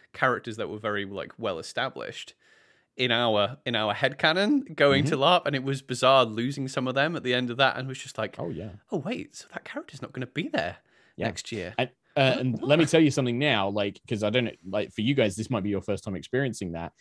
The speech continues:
Speaker 2: It's when you see those characters, when you see those players as different characters,
Speaker 1: That's
Speaker 2: and you have to start mentally going, like, "That's not so-and-so, that's this other person now."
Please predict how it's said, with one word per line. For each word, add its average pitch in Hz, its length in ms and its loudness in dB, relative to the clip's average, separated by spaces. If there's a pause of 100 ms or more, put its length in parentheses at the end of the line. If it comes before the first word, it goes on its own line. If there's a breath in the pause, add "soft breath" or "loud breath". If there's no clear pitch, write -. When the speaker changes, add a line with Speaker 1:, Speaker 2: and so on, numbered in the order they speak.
(220 soft breath)
Speaker 2:
It's 113 200 -2
when 127 240 2
you 127 120 0
see 127 200 0
those 110 200 0
characters, 107 580 -2
when 123 160 0
you 107 80 0
see 120 140 -4
those 107 180 -2
players 151 440 2
as 110 140 -4
different 113 340 -4
characters, 127 600 -2 (120)
Speaker 1:
That's 110 200 -2
Speaker 2:
and 110 100 2
you 117 120 2
have 127 220 0
to 127 80 0
start 117 300 2
mentally 113 420 0
going, 104 260 0
like, 98 240 -6
"That's - 300 -4
not 101 200 -4
so-and-so, 110 440 -4
that's - 420 -8
this 104 260 -10
other 95 160 -4
person 107 440 -2
now." 76 260 -12